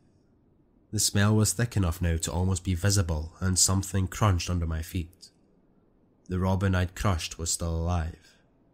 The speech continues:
and it raised one wing weakly.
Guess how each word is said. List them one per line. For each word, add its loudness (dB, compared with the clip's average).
and 0
it 0
raised 2
one 4
wing 2
weakly. -4